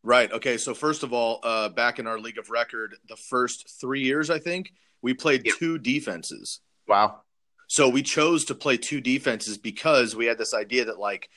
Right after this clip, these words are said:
Speaker 1: if you have the Bears last year, you crushed. Okay.
Speaker 2: Right.
Speaker 1: If you drafted, like I drafted, I was really high on the Saints. I think everybody was, how they finished out two thousand seventeen. I drafted the Saints late as my punt, uh, defense,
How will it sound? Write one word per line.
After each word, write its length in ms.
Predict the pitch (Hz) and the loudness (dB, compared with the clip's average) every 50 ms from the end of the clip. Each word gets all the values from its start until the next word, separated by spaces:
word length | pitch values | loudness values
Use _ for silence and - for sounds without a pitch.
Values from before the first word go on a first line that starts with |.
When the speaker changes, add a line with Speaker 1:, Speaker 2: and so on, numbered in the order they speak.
| _ _ _ | _ _ _
Speaker 1:
if 160 | - 135 135 | -2 -2 0
you 100 | 135 135 | 0 2
have 180 | 127 147 143 127 | 4 4 4 4
the 80 | - 214 | 0 -2
Bears 480 | 175 123 110 113 123 127 127 120 - | 0 0 2 2 4 2 2 0 -2
last 400 | 104 101 104 110 113 - - - | -2 0 0 0 0 -2 -6 -6
year, 240 | 143 143 147 147 147 _ _ _ _ _ _ _ - - | -6 -4 -4 -6 -8 _ _ _ _ _ _ _ -20 -8
you 380 | - 127 123 120 117 110 104 - _ _ | -4 -2 0 0 0 -2 -6 -10 _ _
crushed. 560 | - - - 135 104 - - - - - - _ _ _ _ - | -10 -2 0 0 0 0 -2 -6 -8 -10 -12 _ _ _ _ -12
Okay. 280 | 98 - 120 107 113 | -6 -2 0 0 2
Speaker 2:
Right. 180 | 117 110 98 90 - - - - - | 4 2 2 2 0 -6 -18 -2 2
Speaker 1:
If 180 | 131 131 135 | 2 2 2
you 100 | 135 135 | 0 -2
drafted, 520 | 127 123 131 135 139 135 135 - 143 131 117 | 0 2 4 6 6 4 4 0 -2 -2 0
like 240 | 123 120 113 107 113 | 0 -2 -2 0 0
I 160 | 120 120 127 | 0 0 0
drafted, 460 | 117 120 120 113 113 110 - 123 113 | 0 0 0 0 0 -2 -2 -4 -4
I 40 | 113 | -4
was 120 | 107 101 | -4 -6
really 160 | 117 120 113 | -6 -8 -4
high 160 | 113 123 113 113 | -4 -4 -4 -4
on 80 | 110 | -6
the 60 | 107 | -10
Saints. 340 | - - - 113 113 110 - | -10 -8 -8 -8 -8 -10 -12
I 60 | - | -14
think 120 | 117 120 113 | -10 -6 -4
everybody 380 | 127 107 107 87 98 90 90 | -4 -4 -4 -8 -14 -16 -16
was, 380 | 90 90 95 95 98 98 - - - | -14 -14 -12 -12 -10 -12 -14 -10 -10
how 120 | 101 101 | -10 -10
they 120 | 107 104 98 | -10 -12 -14
finished 320 | - - 107 104 95 - | -14 -16 -18 -12 -6 -6
out 140 | 113 - - | -6 -6 -6
two 100 | - 110 | -8 -10
thousand 240 | 104 98 - - - | -10 -10 -10 -12 -6
seventeen. 520 | - 131 127 127 120 - 127 120 117 110 - - - - - | -4 -4 -4 -4 -6 -6 -4 -4 -4 -6 -10 -18 -16 -8 -6
I 80 | 117 | -2
drafted 340 | 117 139 135 135 - 143 131 | 2 4 4 4 4 0 -6
the 60 | 117 | -6
Saints 320 | 107 - 143 127 127 117 - | -6 -6 -6 -6 -6 -8 -8
late 360 | 101 110 117 120 120 120 - - | -6 -4 -2 -2 -2 -4 -6 -8
as 180 | 107 110 101 104 | -10 -10 -8 -8
my 240 | 107 104 98 92 - _ _ _ _ _ _ _ | -10 -8 -8 -10 -12 _ _ _ _ _ _ _
punt, 340 | - - 139 127 117 - - _ _ _ _ _ - | -6 -4 -4 -4 -6 -10 -16 _ _ _ _ _ -6
uh, 240 | - 113 110 107 101 - - | -2 0 0 0 -2 -4 -6
defense, 540 | - 131 131 127 - 143 123 120 113 - | -6 -4 -4 -4 -2 -4 -6 -6 -6 -10